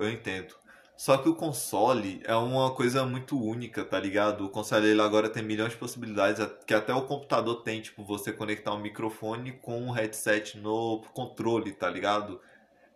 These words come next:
Mano, é um bagulho muito único. No celular, ah, mas no celular também tem. Só que no celular é desgraça pra controlar enquanto você tá com um monte de dedo na tela, tá ligado?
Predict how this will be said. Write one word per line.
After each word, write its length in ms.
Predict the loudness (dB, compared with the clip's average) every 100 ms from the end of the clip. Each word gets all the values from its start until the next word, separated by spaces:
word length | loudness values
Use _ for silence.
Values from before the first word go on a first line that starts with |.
| -12
Mano, 320 | -4 0 0 0
é 40 |
um 100 | 2
bagulho 400 | 4 6 6 4
muito 260 | -2 -2 -2
único. 320 | -2 -6 -6
No 80 | -2
celular, 400 | 4 6 8 6
ah, 260 | 8 6 4
mas 160 | 2 0
no 40 |
celular 380 | 0 2 6 4
também 300 | 4 0 0
tem. 260 | -2 -2 -2
Só 120 | -6
que 100 | -8
no 60 | -6
celular 340 | -4 -2 -4
é 20 |
desgraça 460 | -6 -6 -4 -4 -4
pra 100 | -6
controlar 460 | -6 0 2 2
enquanto 340 | -2 -6 -6 -4
você 240 | -4 -2
tá 140 | -4 -4
com 100 | -4
um 40 |
monte 180 | -8 -8
de 80 | -4
dedo 240 | -4 -2
na 100 | -6
tela, 360 | -6 -8 -8 -8
tá 100 | -8
ligado? 360 | -4 -4 -6